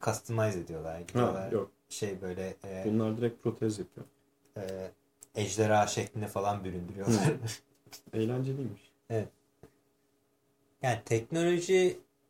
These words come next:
Speaker 1: bu arada biz teknolojiden bahsederken hep böyle aklımıza elektronik yazılım falan filan geliyor da çok farklı teknolojiler de var. Yani, e, en basitinden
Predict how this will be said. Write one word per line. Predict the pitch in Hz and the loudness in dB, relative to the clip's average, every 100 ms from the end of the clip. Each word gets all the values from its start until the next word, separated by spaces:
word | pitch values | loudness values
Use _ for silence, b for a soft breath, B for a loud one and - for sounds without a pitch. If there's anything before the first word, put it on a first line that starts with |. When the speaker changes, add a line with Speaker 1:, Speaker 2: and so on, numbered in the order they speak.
| _ _ 123 | _ _ 2
Speaker 1:
bu | 151 | 6
arada | 220 151 | 6 4
biz | 175 - | 2 2
teknolojiden | 139 - 170 160 170 165 | 2 2 0 2 2 6
bahsederken | 165 160 170 165 160 143 | 4 6 2 2 2 0
hep | 143 131 | 0 2
böyle | 127 123 | 6 6
aklımıza | - 123 120 120 | 6 -2 -2 2
elektronik | 117 113 - 117 113 113 | 4 4 2 -2 0 0
yazılım | 110 113 113 110 | 0 2 0 0
falan | 110 113 110 | 2 0 0
filan | 113 113 | -2 -2
geliyor | 107 107 160 | -2 2 2
da | 110 92 | 2 -2
çok | - 147 - _ _ _ | -4 -6 -6 _ _ _
farklı | - 113 - - | 4 4 2 -2
teknolojiler | 131 139 135 135 139 139 127 _ _ _ _ _ - | -2 0 -2 -2 2 2 0 _ _ _ _ _ -2
de | 101 | -2
var. | - - _ _ _ _ - | -2 -12 _ _ _ _ -6
Yani, | - - _ _ _ _ | -6 -12 _ _ _ _
e, | 104 98 98 - | -6 -4 -8 -2
en | 117 | 2
basitinden | 110 104 - 110 110 113 | 4 2 -2 0 2 2